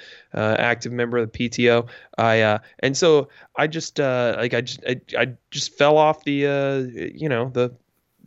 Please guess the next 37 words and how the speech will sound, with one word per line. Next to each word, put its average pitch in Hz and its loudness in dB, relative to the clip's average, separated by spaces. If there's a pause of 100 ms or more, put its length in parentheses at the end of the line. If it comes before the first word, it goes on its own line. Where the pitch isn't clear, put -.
(300)
list 139 0
of 131 0
things, 143 2
the 117 -6
fun 147 2
things 143 -4
to 127 -8
do, 120 -6
you 104 -12
know, 104 -8
it's 117 -12
like, 117 -6
it 110 -4
just 117 -6
kinda 120 0
wasn't 113 2
an 110 0
option 110 -2
'cause 123 -4
I'm 135 2
not 127 0
one 120 0
of 113 -2
those 110 0 (380)
get 123 2
up 117 4
and 117 -2
get 117 -6
shit - -8
done 117 -6
kinda 113 -6 (280)
smokers. 117 -2
I'm 120 2
a, 107 -2 (540)
like, 110 -4
I - -6
think - -6